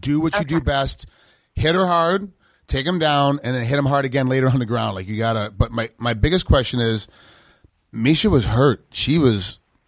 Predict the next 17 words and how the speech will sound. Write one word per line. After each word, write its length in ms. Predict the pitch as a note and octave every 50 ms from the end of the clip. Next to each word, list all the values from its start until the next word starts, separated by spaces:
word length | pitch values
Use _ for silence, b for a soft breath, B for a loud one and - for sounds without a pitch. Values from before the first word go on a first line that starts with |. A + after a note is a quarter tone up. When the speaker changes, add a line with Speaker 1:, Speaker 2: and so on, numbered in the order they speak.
| _ _ -
Speaker 1:
she's 200 | - - - D3 A2+
durable. 460 | B2+ A#2 G#2 G2 G2 G2 F#2 A2+ - - - C#3
We 100 | B2+ B2+
all 140 | A2+ G2+ F#2
know 180 | F2+ F2+ F2 E2+
that. 220 | E2+ E2+ E2+ -
She's 180 | - - C3 A#2+
gonna 140 | C#3 C3+ A#2+
find 180 | - C3 A#2+
a 40 | A#2
way 100 | A2+ A2
to 60 | G#2
come 200 | F#2+ - G#2 G2+
back. 240 | G2+ F#2+ F#2 F2+ - -
We 100 | G#2 G#2
get 220 | F#2+ G#2+ G2+ -
that. 240 | - F#2+ F2+ E2+ _